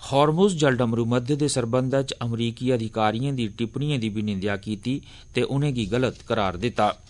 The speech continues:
राष्ट्रपति द्रौपदी मुर्मू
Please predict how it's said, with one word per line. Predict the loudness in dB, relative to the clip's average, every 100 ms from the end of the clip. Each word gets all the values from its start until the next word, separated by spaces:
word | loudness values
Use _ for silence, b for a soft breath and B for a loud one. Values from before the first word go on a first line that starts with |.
| -18 -18 -18 -20 -20 -20 -20 -20 b b b b b b b b b b -6
राष्ट्रपति | 4 8 8 6 4 4 4 4 4 0 -6
द्रौपदी | -2 4 4 4 2 2
मुर्मू | 2 0 -2